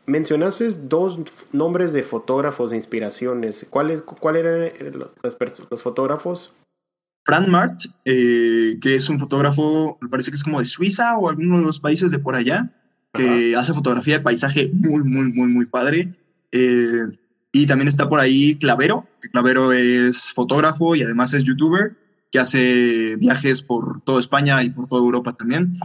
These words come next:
Speaker 2: Ellos son muy, muy buenos.
Speaker 1: Ahora,
Speaker 2: Y
Speaker 1: ¿alguno de estos dos fotógrafos, eh, aparte de las fotos, eh, también tienen tutoriales, eh, de
Speaker 2: Eh,
Speaker 1: fotografía
Speaker 2: me parece
Speaker 1: o no
Speaker 2: que
Speaker 1: tanto?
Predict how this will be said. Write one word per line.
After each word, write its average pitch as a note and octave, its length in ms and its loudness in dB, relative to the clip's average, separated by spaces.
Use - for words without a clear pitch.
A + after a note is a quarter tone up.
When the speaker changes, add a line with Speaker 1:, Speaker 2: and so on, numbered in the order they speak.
Speaker 2:
Ellos B2+ 160 0
son C#3 240 2
muy, C#3 260 2
muy C#3+ 120 4
buenos. G3 500 0
Speaker 1:
Ahora, D#3 340 6
Speaker 2:
Y E3 100 4
Speaker 1:
¿alguno F#3 380 0
de G#3 80 2
estos G#3 240 0
dos G#3 180 0
fotógrafos, G3+ 760 0
eh, C#3+ 200 0
aparte D3+ 400 0
de E3 120 0
las A#2 200 -4
fotos, C#3+ 520 -4
eh, A#2+ 320 -2
también C3 360 -2
tienen D#3 300 -2
tutoriales, C3+ 960 -4
eh, G#2+ 400 -10
de G#2+ 420 -4
Speaker 2:
Eh, G#2 80 -8
Speaker 1:
fotografía B2+ 580 0
Speaker 2:
me G#3+ 60 4
parece A3+ 200 4
Speaker 1:
o B3+ 40 2
no C4 60 2
Speaker 2:
que F3 80 0
Speaker 1:
tanto? E3+ 80 6